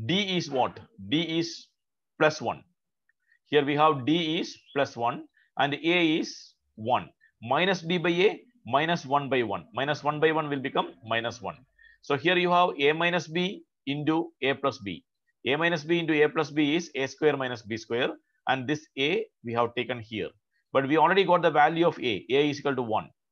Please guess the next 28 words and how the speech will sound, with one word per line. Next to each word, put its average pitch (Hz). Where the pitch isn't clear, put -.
Put 156
the 175
value 165
of 151
A, 131
it 131
becomes 147
A 156
one 147
into 143
one 131
square 175
minus 135
B 110
square. 82
So 190
from 151
that, 151
we 135
get 120
the 127
value 139
of 120
B. 123
B 123
is 113
equal 113
to 165